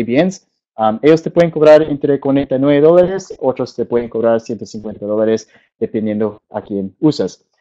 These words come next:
Am, ellos también te van a dar un asesoramiento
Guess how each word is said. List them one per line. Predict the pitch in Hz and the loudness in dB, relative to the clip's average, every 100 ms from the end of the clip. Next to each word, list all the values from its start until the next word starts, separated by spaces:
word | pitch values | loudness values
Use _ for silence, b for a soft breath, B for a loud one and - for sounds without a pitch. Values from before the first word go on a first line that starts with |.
| _ _ | _ _
Am, | - 110 107 - | 0 2 2 2
ellos | 131 135 131 | 2 2 0
también | 123 131 127 | -2 -2 -2
te | 123 | -2
van | 120 | -2
a | 123 | 0
dar | 120 120 - | 0 0 -2
un | 117 - | -8 -10
asesoramiento | 117 - - 117 113 123 127 139 135 | -14 -16 -6 -4 -2 -2 -2 0 0